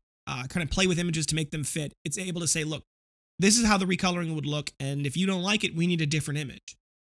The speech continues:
Which is excellent. Because most customers, I think, who come to us, they don't realize how it's gonna look. They don't realize on the beginning when they send the image to us that a multicolored logo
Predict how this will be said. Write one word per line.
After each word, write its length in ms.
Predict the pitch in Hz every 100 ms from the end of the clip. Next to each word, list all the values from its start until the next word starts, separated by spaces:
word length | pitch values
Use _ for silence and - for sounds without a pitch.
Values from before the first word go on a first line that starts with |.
| _
Which 140 | 165 170
is 160 | - -
excellent. 500 | 185 - 165 127 - - _ _
Because 180 | 165 180
most 340 | 190 226 285 -
customers, 380 | 226 214 202
I 60 | 180
think, 120 | 180
who 60 | 165
come 220 | - 185
to 100 | 175
us, 80 | 147
they 80 | 175
don't 160 | 202
realize 540 | 170 190 196 165 160 -
how 140 | 156
it's 100 | 143
gonna 160 | 156 131
look. 220 | 131 117
They 80 | 160
don't 160 | 160
realize 580 | 175 190 185 156 151 - - _ _ _ - 170
on 100 | 180
the 60 |
beginning 340 | 165 170 208 175
when 120 | 165
they 80 | 156
send 340 | - - 185
the 140 | 170 165
image 240 | 170 -
to 140 | 151 139
us 180 | 139 - _
that 180 | 160 147 - -
a 80 | 156
multicolored 840 | 165 202 220 226 190 196 185 156
logo 520 | 151 170 160 135 135